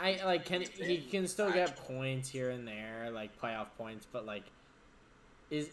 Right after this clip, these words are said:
Speaker 1: is his dominance kinda done? Like, that's
Speaker 2: Yeah.
Speaker 1: Kucherov in point, but, like, I don't know. They've been quite lackluster compared to Stamkos this year. Like,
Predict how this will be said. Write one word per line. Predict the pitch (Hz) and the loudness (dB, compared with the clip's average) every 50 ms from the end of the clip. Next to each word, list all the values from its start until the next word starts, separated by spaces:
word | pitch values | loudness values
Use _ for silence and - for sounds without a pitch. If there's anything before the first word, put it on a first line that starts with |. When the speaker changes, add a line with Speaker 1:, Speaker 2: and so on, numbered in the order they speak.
| - - | -6 -4
Speaker 1:
is | 160 175 165 143 131 139 | -4 -2 -2 -2 0 0
his | 170 165 | 0 0
dominance | 151 131 135 127 117 113 123 135 139 147 147 143 147 151 156 151 - - - - | 0 2 2 2 2 2 0 0 0 0 0 0 -2 -2 -4 -6 -10 -10 -10 -8
kinda | - 156 147 156 160 156 | -6 -6 -4 -4 -4 -4
done? | 151 139 156 139 139 151 160 160 156 | -2 -2 -2 -2 -2 -2 -4 -4 -6
Like, | 143 123 113 - | -6 -8 -6 -4
that's | - 120 120 113 - | -4 -2 -2 -4 -4
Speaker 2:
Yeah. | - | -2
Speaker 1:
Kucherov | - 156 151 139 139 156 143 127 127 123 127 | 0 0 0 0 0 0 2 2 2 0 -2
in | 117 117 113 | -4 -6 -8
point, | - - - 113 117 131 160 165 143 | -10 -10 -8 -6 -6 -6 -6 -6 -6
but, | - 139 143 | -6 -4 -2
like, | 139 131 123 131 - - - - - - - - - - - | -2 -2 -4 -6 -10 -16 -20 -20 -20 -20 -20 -20 -20 -8 0
I | - 180 | 2 2
don't | 240 247 170 | 4 4 4
know. | 135 156 202 202 135 | 4 6 6 6 4
They've | 113 117 120 156 170 | 4 0 -2 -2 0
been | 220 254 208 185 | 0 0 0 0
quite | 190 151 135 120 101 | 0 0 0 0 0
lackluster | 104 110 123 156 - - - 123 104 - - - - 107 | -2 -4 -6 -6 -4 -2 -2 -2 -2 -4 -6 -8 -8 -8
compared | 98 - - 104 92 - 107 107 104 95 | -8 -8 -10 -12 -10 -6 -6 -4 -4 -4
to | 92 90 | -6 -10
Stamkos | - - 110 117 170 240 - - - 107 90 95 - - - - | -10 -8 -6 -6 -6 -8 -8 -10 -8 -8 -8 -6 -8 -10 -10 -10
this | - 104 98 95 - - - | -10 -10 -8 -8 -10 -10 -8
year. | 98 95 90 87 87 87 87 | -8 -8 -8 -8 -10 -10 -10
Like, | 87 87 | -10 -10